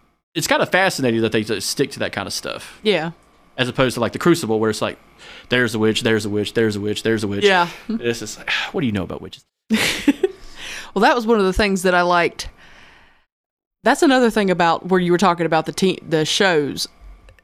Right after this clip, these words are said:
Speaker 2: They also pepper them into other shows. Like, like you said, Supernatural, they pepper them in there, and they peppered them in with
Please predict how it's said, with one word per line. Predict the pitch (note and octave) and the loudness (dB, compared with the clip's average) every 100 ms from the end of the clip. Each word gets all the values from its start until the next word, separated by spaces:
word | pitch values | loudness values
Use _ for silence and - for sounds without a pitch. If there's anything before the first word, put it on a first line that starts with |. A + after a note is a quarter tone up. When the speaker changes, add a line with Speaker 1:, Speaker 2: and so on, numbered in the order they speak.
| _ - | _ 2
Speaker 2:
They | F#3 | 4
also | C4 C#4 G#3+ F#3 | 4 4 0 2
pepper | - A#3 G3 F3+ | 2 2 2 2
them | F3 E3 | 2 2
into | F3+ E3+ F3 E3+ | 2 2 2 2
other | F3 D#3+ | 2 0
shows. | - D3 D2 - - - - - - | 0 -2 -2 -6 -14 -18 -20 -20 -6
Like, | F3+ E3 - _ - | 0 0 -2 _ -4
like | F3 E3+ | -2 0
you | |
said, | E3+ E3+ | 0 0
Supernatural, | E3+ E3 F3 F3 E3+ | 0 0 0 0 0
they | F3+ | 0
pepper | F3+ G3 F#3 | 2 0 2
them | E3+ E3 | 2 2
in | C#3+ | 0
there, | E3 G3 F2+ - - - - | 0 0 -2 -10 -14 -20 -4
and | F3+ E3+ | 0 2
they | D#3+ | 2
peppered | - F#3+ F3 E3+ | 2 2 2 2
them | E3 | 2
in | E3 D#3+ | 2 2
with | D3+ | -2